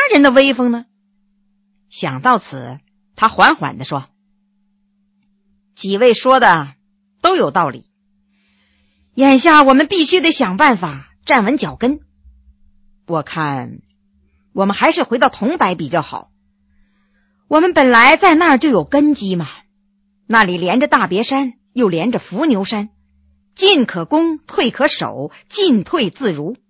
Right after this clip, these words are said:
至于粮饷嘛，我们可以先在直隶、山西劫他几个大户，分些福财给老百姓，细软呢，我们通通带走。将来的粮饷，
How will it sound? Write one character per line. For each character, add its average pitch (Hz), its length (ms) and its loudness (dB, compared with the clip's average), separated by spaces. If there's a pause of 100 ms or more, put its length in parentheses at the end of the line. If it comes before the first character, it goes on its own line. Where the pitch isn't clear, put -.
(1000)
至 381 180 0
于 330 100 2
粮 254 340 4
饷 175 420 -4
嘛， 135 500 -6 (720)
我 175 100 -6
们 208 100 -2
可 - 140 -2
以 247 120 -2
先 269 240 0
在 240 120 0
直 180 280 -6
隶、 240 160 -4
山 285 320 0
西 254 340 -2 (140)
劫 269 180 -2
他 392 100 0
几 185 160 -6
个 247 100 -4
大 302 220 -2
户， - 300 -6 (560)
分 285 260 2
些 285 140 2
福 277 240 -6
财 214 260 -4
给 233 120 -2
老 202 140 4
百 175 140 0
姓， 254 240 -8 (520)
细 440 260 -6
软 160 280 0
呢， 262 200 -4 (120)
我 190 120 -4
们 175 100 -4
通 330 180 -2
通 349 140 0
带 302 160 0
走。 160 360 -8 (600)
将 254 220 0
来 185 160 0
的 185 100 -4
粮 147 320 -4
饷， 113 400 -10